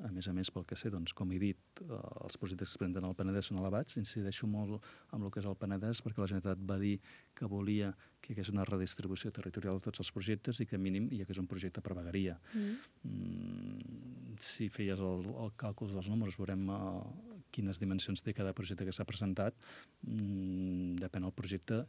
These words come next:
Speaker 1: és que serà un per vegueria i no donarà marge per més. Depèn del projecte, però en tens per vegueria.
Speaker 2: Mm.
Speaker 1: Llavors, clar, si aquí ara no recordo les xifres, i no sé si eren setze projectes que havien sortit del Penedès,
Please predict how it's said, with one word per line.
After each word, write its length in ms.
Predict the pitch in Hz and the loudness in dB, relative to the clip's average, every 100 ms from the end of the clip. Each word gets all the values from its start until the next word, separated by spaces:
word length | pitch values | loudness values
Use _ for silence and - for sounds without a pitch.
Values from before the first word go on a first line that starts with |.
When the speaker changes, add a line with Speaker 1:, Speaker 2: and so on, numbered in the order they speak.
| - | -4
Speaker 1:
és 80 | - | -6
que 80 | |
serà 160 | 98 95 | -4 -2
un 60 | 92 | 0
per 100 | 92 | 0
vegueria 360 | 92 95 95 101 | 0 0 2 2
i 40 | |
no 80 | 98 | 2
donarà 420 | 92 90 90 90 92 | 0 0 -2 0 0
marge 340 | 95 95 101 | 0 0 -2
per 140 | 101 95 | -2 2
més. 240 | 113 98 | 2 2
Depèn 180 | 90 92 | -2 -2
del 40 | 90 | -2
projecte, 260 | 92 98 104 | -2 -2 -2
però 160 | 110 | 0
en 80 | 98 | 0
tens 160 | 95 92 95 - | 0 -4 -6 -8
per 100 | 95 | -8
vegueria. 420 | 87 90 98 92 87 | -6 -2 -2 -2 -2
Speaker 2:
Mm. 300 | 220 190 214 - - | 0 0 -2 -6 -4
Speaker 1:
Llavors, 200 | 98 90 - | -2 -2 -2
clar, 160 | 101 | -2
si 140 | - - | -2 -8
aquí 180 | - 101 | -2 0
ara 120 | 95 | 2
no 120 | 95 95 | 0 0
recordo 320 | - 98 92 | -2 -2 -2
les 100 | 92 | -4
xifres, 520 | - 107 104 90 90 - | -2 -4 -2 -6 -6 -8
i 340 | 101 90 95 92 110 208 160 147 | -6 -4 -4 -6 -8 -8 -6 -4
no 80 | 101 | -6
sé 140 | - - | -6 -4
si 100 | 104 | -2
eren 140 | 92 92 | -2 -2
setze 280 | - 98 101 | -2 -2 -4
projectes 320 | 101 95 92 | -2 -2 -2
que 80 | - | -4
havien 140 | 92 90 | -4 -2
sortit 180 | 98 90 | -2 -2
del 80 | 92 | 0
Penedès, 380 | 101 104 143 | 2 4 2